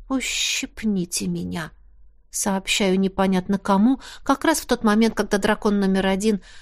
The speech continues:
всхрапывает громче и... продолжает спать. Не вполне отдавая себе отчет в том, что делаю, я хватаю с тумбочки телефон, навожу на него камеру, приближаю.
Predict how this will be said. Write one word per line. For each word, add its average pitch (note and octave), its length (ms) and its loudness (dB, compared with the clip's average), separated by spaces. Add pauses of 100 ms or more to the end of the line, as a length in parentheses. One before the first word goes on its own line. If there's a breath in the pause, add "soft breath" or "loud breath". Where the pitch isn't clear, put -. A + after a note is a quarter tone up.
всхрапывает G3+ 840 2
громче D4+ 460 2
и... C#4+ 260 2 (1000 soft breath)
продолжает A3+ 920 0
спать. - 540 -6 (680)
Не E4+ 80 2
вполне A3 460 0
отдавая F#3+ 400 0
себе F#3+ 320 0
отчет F#3+ 340 -4
в - 80 -12
том, F#3+ 160 -2
что G3 180 -2
делаю, C#4 460 2
я C#4 140 2
хватаю A#3+ 500 -2
с - 60 -12
тумбочки F#3+ 420 -4
телефон, F#3+ 640 0
навожу F#3+ 340 2
на F3+ 80 2
него E3+ 240 -2
камеру, A3+ 480 -2
приближаю. F3+ 1300 2